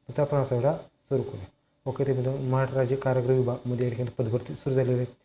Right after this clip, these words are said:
यामध्ये मित्रांनो, तुम्हाला एकूण जागा बघितल्या तर पाचशे तेरा जागा असणार आहेत. त्यापैकी मित्रांनो, अनुसूचित जातीसाठी बहात्तर, जमाती पंचेचाळीस, विजा अ नऊ, बज ब दहा,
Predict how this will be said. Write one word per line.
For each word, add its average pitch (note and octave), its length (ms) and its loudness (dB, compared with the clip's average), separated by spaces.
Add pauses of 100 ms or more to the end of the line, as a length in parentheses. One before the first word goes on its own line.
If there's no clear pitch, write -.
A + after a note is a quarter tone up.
(340)
यामध्ये D#3 260 2
मित्रांनो, C#3+ 260 0
तुम्हाला D3 240 0
एकूण C#3 320 0
जागा C3 220 2
बघितल्या B2+ 300 2
तर B2+ 60 -4
पाचशे B2 280 -6 (100)
तेरा B2+ 220 4
जागा B2+ 160 4
असणार B2 180 -2
आहेत. A#2+ 100 -2 (680)
त्यापैकी D3 280 4
मित्रांनो, C3+ 380 0
अनुसूचित B2+ 340 2
जातीसाठी B2+ 400 0
बहात्तर, A#2+ 380 0 (640)
जमाती B2+ 340 -2
पंचेचाळीस, B2+ 680 0
विजा A#2 320 0
अ B2+ 60 -2
नऊ, B2 400 0 (120)
बज A#2+ 300 0
ब B2 320 -2
दहा, A#2 160 -2